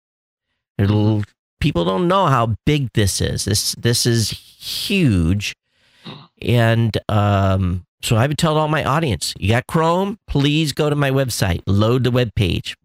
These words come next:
Do it every couple days. Go and just hit the website,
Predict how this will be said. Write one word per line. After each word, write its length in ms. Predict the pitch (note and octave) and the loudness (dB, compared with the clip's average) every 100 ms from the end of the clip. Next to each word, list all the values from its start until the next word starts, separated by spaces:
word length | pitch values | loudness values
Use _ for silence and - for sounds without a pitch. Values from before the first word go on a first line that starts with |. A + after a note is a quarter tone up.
| - | -2
Do 160 | C3 | 0
it 60 | C3 | 2
every 200 | C#3+ D3+ | 0 -2
couple 240 | E3 D3 | -4 -4
days. 380 | C#3 C#3 F#2 - | 0 2 0 -2
Go 160 | - A2 | 0 0
and 120 | A#2+ | 2
just 180 | C3 - - | 0 -2 -4
hit 140 | A#2 - | -4 -2
the 80 | C3+ | -2
website, 520 | A#2+ - - A2 | -2 -2 0 0